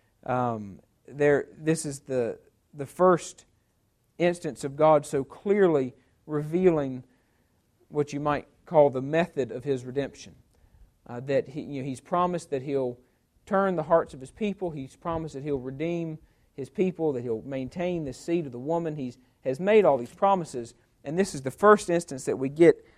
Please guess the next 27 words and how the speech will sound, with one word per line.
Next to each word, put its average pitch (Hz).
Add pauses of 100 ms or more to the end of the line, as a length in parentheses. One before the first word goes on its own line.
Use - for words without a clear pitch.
(500)
of 147
a 131
pretty 190
clear 208
in-, 156 (240)
indication 165
of 127
how 147
he's 139
gonna 135
do 131
that. 101
He's 113
gonna 123
give 156
his 208
people 165
faith, 165 (1120)
and 143 (140)
to 196
that 160
faith, 190 (380)
he's 160
gonna 143
give 147
a 139
righteousness 143